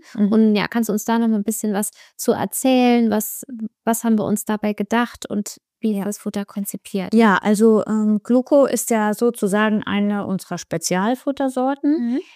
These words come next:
Speaker 1: die wir, ähm, sozusagen als Diät-Alleinfuttermittel, äh, Futtermittel zur Verbesserung der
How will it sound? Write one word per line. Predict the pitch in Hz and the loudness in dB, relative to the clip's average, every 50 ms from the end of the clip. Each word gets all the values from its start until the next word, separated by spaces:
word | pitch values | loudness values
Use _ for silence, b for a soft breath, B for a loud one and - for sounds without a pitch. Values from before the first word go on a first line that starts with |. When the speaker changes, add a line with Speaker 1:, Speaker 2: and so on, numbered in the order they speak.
| B B _ - | B B _ 2
Speaker 1:
die | 202 214 220 220 220 220 220 202 190 | 4 6 6 6 6 6 6 4 4
wir, | 202 202 208 202 202 202 196 196 196 190 - - - - | 4 4 4 4 4 2 2 2 0 -2 -4 -8 -8 -4
ähm, | 202 196 190 190 190 190 185 - | -2 0 2 2 0 0 -2 -2
sozusagen | 190 185 190 - - - 175 190 185 180 190 185 190 - | -4 -4 -6 -6 -6 -8 -6 -4 -4 -4 -2 -4 -4 -4
als | - 180 170 - - b b b b b - - - - - - 190 202 226 262 262 - - - | -4 -4 -4 -6 -12 b b b b b -6 -6 -6 -4 0 2 4 4 4 4 2 0 -4 -4
Diät-Alleinfuttermittel, | 180 175 170 165 180 214 240 247 - - 233 220 - 214 202 196 196 214 226 214 226 214 - _ - - | -2 0 0 2 4 4 4 2 2 -2 -2 -2 0 0 0 2 2 2 2 0 0 -2 -4 _ -6 -4
äh, | - 196 196 196 | 0 0 0 0
Futtermittel | 175 - - 233 - 226 214 202 214 214 214 - 208 202 | -2 -2 -4 -4 0 2 4 4 4 2 2 0 -2 -2
zur | - - - 190 | -2 -4 -8 -8
Verbesserung | - - 170 - - 170 180 - - 190 175 175 175 170 165 165 165 165 _ - | -6 -6 -8 -4 -4 -4 -4 -2 -4 -4 -2 -2 -2 -2 -2 -2 -4 -6 _ -6
der | - 170 160 151 - | -6 -4 -4 -6 -10